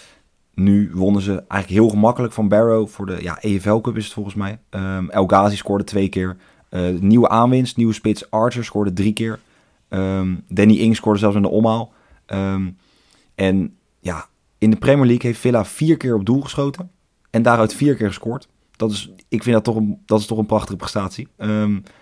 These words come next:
ja, Brentford begon natuurlijk aan de andere kant ook goed. Eh, wonnen van Arsenal met twee nul. Ehm, maar speelden dan gelijk tegen Crystal Palace. Waren wel veel beter. Ehm, ja, ik heb al gezegd over Crystal Palace. Kom ik straks op terug.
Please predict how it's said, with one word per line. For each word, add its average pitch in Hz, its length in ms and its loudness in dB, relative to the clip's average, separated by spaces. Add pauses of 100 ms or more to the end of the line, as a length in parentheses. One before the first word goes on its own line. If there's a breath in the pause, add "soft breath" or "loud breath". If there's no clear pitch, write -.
(360 soft breath)
ja, 90 180 0
Brentford 107 380 4
begon 113 260 0
natuurlijk 107 460 0 (680)
aan 95 100 -2
de 90 60 4
andere 92 180 0
kant 90 140 -4
ook 101 180 2
goed. 110 300 -4 (140)
Eh, 92 280 -2
wonnen 98 260 2
van 95 80 2
Arsenal 98 380 0
met - 80 -12
twee 92 220 -2
nul. 90 380 -2
Ehm, 82 420 -10 (440 soft breath)
maar 95 160 -2
speelden 101 280 2
dan 92 120 0
gelijk 101 380 2
tegen 95 300 -4
Crystal 95 300 -10
Palace. 98 400 0
Waren 95 220 0
wel 95 180 4
veel 127 340 0
beter. 104 440 2 (140)
Ehm, 92 460 -6 (380 soft breath)
ja, 80 160 -2
ik 78 60 -4
heb 87 120 0
al 87 80 2
gezegd 87 260 -2
over 82 120 -2
Crystal 87 260 -8
Palace. 85 260 -2
Kom 92 100 -6
ik 87 60 -6
straks - 240 -6
op - 60 -20
terug. 85 300 -10